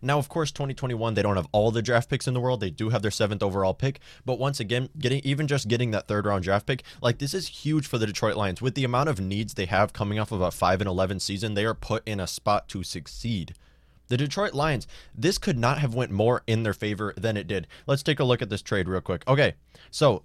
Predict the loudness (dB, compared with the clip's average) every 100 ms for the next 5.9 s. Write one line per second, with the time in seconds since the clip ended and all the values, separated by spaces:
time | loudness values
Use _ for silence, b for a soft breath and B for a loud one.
0 | _ -4 0 0 -2 2 2 2 0 0
1 | 0 -2 -2 -2 0 -2 -2 -2 -2 -2
2 | -2 -2 -2 -2 -2 0 0 0 -2 2
3 | 2 4 2 0 -2 B B 2 4 4
4 | 4 2 0 0 0 2 2 2 0 B
5 | -10 2 4 4 4 4 4 4